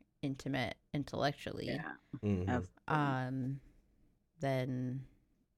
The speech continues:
Speaker 1: anything else I've ever experienced. Obviously, 'cause now we're married,
Speaker 2: Mm-hmm.
Speaker 1: but <laughs>
Speaker 2: Exactly. Exactly.
Speaker 1: but yeah, so I don't think,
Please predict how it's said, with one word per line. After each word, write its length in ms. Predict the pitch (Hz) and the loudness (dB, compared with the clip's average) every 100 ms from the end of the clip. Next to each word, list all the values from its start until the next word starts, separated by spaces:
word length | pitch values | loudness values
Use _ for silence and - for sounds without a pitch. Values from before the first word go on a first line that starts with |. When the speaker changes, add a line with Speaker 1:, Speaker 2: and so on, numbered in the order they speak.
| _ - | _ 0
Speaker 1:
anything 440 | 147 151 139 131 | 4 4 2 0
else 200 | 135 127 - | 0 0 -2
I've 100 | 127 | -2
ever 160 | - | -2
experienced. 640 | - - - 147 123 151 - | -6 -4 0 0 0 -2 0
Obviously, 440 | 139 131 135 175 | 0 0 0 0
'cause 120 | - | -2
now 160 | 120 120 | -4 -2
we're 80 | 120 | 0
married, 380 | 151 190 156 196 | 2 4 4 4
Speaker 2:
Mm-hmm. 420 | 139 - - - | 2 -2 -4 12
Speaker 1:
but 280 | 175 165 156 | 12 12 12
<laughs> 300 | 185 294 - | 12 12 12
Speaker 2:
Exactly. 560 | 262 127 254 - 247 262 - - - - | 12 12 12 12 12 10 10 6 8 6
Exactly. 400 | - 165 156 143 - 180 | 8 8 8 2 2 12
Speaker 1:
but 420 | 208 185 165 - | 12 12 12 10
yeah, 420 | 214 220 151 - | 10 12 12 10
so 580 | 165 - 156 147 139 139 - _ - _ _ - | 4 6 8 8 6 2 -2 _ -20 _ _ 0
I 100 | 175 | 2
don't 220 | 170 - | 0 0
think, 440 | - - - - | 0 2 0 -8